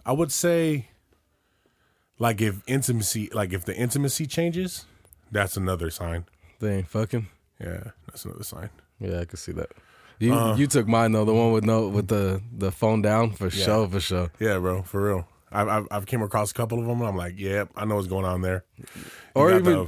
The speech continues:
Speaker 1: the
Speaker 2: especially when it's somebody you're not even dating, and, like, it's like, you don't gotta do that. Like,
Speaker 1: Yeah, yeah, that's what I'm
Speaker 2: like,
Speaker 1: saying.
Speaker 2: yeah, that's kinda weird. Like, what if your mama call you?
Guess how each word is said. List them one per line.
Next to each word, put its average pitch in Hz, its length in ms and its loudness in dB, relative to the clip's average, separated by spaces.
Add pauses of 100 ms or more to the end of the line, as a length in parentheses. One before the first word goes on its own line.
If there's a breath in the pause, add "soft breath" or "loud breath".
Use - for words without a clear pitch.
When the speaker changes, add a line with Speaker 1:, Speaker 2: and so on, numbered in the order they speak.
(120)
Speaker 1:
the 135 60 6
Speaker 2:
especially 180 340 6
when 208 160 8
it's 147 100 4
somebody 190 300 6
you're 147 100 6
not 156 180 6
even 131 280 4
dating, 131 240 6
and, 117 80 6
like, 113 120 6
it's 113 100 0
like, 107 120 4
you 127 80 2
don't 165 180 0
gotta 90 300 0
do 78 160 -4
that. - 320 -4
Like, 80 160 -6
Speaker 1:
Yeah, 107 160 2
yeah, 113 300 4
that's 101 120 2
what 107 120 0
I'm 110 60 2
Speaker 2:
like, 120 80 2
Speaker 1:
saying. 107 120 2
Speaker 2:
yeah, 139 220 2
that's 113 180 0
kinda 127 260 2
weird. 117 420 2
Like, 90 180 -2
what 127 120 2
if 151 80 0
your 147 120 4
mama 165 280 4
call 113 380 4
you? 117 140 4